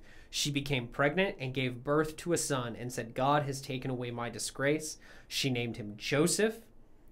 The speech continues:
and said, "May the Lord add to me another son." So Joseph means,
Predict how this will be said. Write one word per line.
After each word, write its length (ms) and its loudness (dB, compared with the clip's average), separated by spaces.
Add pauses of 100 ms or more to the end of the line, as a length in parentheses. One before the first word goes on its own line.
and 120 -4
said, 220 -2
"May 120 -2
the 100 -4
Lord 440 6
add 300 4
to 100 -4
me 320 -2
another 600 -6
son." 480 -6 (1300)
So 140 -8
Joseph 500 6
means, 500 2